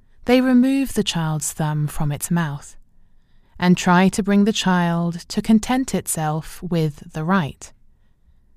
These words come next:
This needn't proceed with brute force.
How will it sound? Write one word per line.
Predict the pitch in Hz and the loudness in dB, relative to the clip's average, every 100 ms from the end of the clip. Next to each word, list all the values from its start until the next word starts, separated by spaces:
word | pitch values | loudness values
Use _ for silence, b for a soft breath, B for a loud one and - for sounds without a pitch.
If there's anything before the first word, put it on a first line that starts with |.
| _ _ _ _ - | _ _ _ _ -2
This | 262 269 - | 0 0 2
needn't | 214 220 240 226 196 - | 6 6 6 2 2 0
proceed | - 190 - 180 165 156 | -4 0 2 2 0 -2
with | 165 151 | -4 -4
brute | 165 147 - | -6 -6 -8
force. | - 156 - 143 - | -6 -6 -6 -8 -8